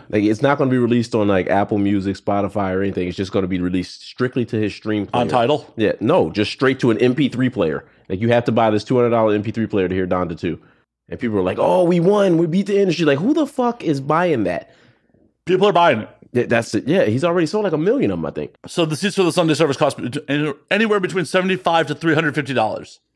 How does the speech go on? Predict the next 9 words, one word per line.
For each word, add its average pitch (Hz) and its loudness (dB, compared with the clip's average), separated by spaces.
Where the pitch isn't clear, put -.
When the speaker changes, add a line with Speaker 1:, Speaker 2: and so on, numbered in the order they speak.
Speaker 2:
And 139 0
that's 139 2
the 151 2
breakfast 127 -2
you 147 0
get. - -4
Speaker 1:
That's - -6
appalling. 73 -6
<laughs> - -4